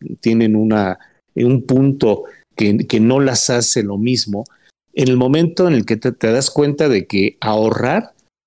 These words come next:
no es más que guardar dinero para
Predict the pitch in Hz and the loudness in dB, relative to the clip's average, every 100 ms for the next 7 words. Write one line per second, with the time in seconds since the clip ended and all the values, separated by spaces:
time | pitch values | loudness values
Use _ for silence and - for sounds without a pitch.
0 | _ - 123 131 135 143 - 110 104 - | _ -2 2 2 2 0 -2 -2 -2 -2
1 | 113 110 110 117 98 107 110 107 107 113 | 0 0 -2 -6 -2 0 2 0 -2 0
2 | 135 147 139 117 104 113 143 214 - _ | 0 -2 -2 -4 0 0 2 0 -4 _
3 | _ _ _ _ _ _ _ _ - 139 | _ _ _ _ _ _ _ _ -6 -2
4 | 143 156 156 156 - | 0 0 -2 -4 -10